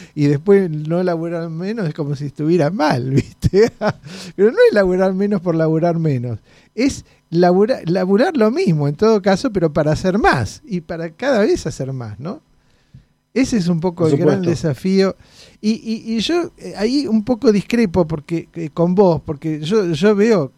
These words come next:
Speaker 1: eh, al, al, no porque dispre-, discrepo en términos absolutos, porque, eh, al, al vivir en Oriente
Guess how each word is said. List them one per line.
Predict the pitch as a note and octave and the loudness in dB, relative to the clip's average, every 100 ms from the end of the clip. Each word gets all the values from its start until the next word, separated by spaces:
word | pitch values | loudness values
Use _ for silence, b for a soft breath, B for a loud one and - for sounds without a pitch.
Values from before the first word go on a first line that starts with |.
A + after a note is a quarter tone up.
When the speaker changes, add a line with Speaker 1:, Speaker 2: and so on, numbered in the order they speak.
| - | -20
Speaker 1:
eh, | C#3+ - _ _ - | -20 -20 _ _ -16
al, | C#3 C#3 C#3 | -14 -12 -12
al, | C#3+ - _ _ _ _ _ _ _ _ _ - | -12 -12 _ _ _ _ _ _ _ _ _ -8
no | E3 A3+ | 0 2
porque | B3+ G#3 | 2 4
dispre-, | G3 - G#3 G3 E3+ | 2 2 2 2 0
discrepo | E3 - G3 G#3 G3+ | -4 -4 -2 0 0
en | E3+ | 2
términos | F#3+ F#3 F#3 D#3 D3 | 0 0 0 -2 -4
absolutos, | - D#3 G3+ E3 C#3 | -6 0 0 0 -4
porque, | A#2 A#2 - A#2+ B2 B2+ | -6 -12 -14 -16 -14 -16
eh, | C3 | -14
al, | C3 C#3+ | -12 -8
al | C#3+ | -2
vivir | D3 D3+ G#3+ | 2 2 2
en | A3+ E3 | 2 2
Oriente | D#3+ E3+ D#3 C3+ D3+ F3 | 2 2 0 0 -2 -2